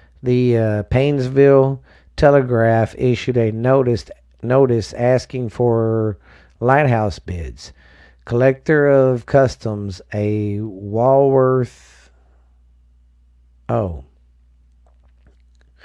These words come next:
The Collector of Customs, a Allworth, Allworth,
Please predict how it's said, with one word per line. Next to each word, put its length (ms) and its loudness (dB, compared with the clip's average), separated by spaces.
The 120 -6
Collector 580 -4
of 160 -8
Customs, 680 -14
a 520 -2
Allworth, 800 -2
Allworth, 1400 -2